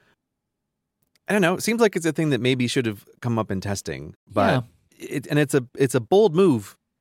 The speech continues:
Speaker 1: to change it to white. There's a, there's a, there's a little complication here, which I am confused over, because my Mac apps haven't updated to change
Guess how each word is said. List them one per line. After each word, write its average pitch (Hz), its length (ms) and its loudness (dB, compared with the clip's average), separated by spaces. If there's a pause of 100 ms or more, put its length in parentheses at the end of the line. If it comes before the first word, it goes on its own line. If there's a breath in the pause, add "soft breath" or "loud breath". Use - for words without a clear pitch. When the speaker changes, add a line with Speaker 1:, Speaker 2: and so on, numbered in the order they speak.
(220)
Speaker 1:
to 123 80 -4
change 113 240 -2
it 101 80 -6
to - 80 -6
white. 85 300 -6 (500 soft breath)
There's 147 180 2
a, 156 60 0 (240)
there's 143 160 2
a, 131 100 4 (840 loud breath)
there's 143 100 0
a - 20 6
little 285 160 4
complication 214 560 0
here, 117 340 0
which 120 200 -4
I 131 120 0
am 120 220 -2 (240)
confused 120 400 -2
over, 85 380 -2
because 104 580 -2 (1000 soft breath)
my 208 220 0
Mac 254 280 0
apps 123 400 -2
haven't 113 320 -2
updated 92 560 -4 (240)
to 98 100 -10
change 92 500 -8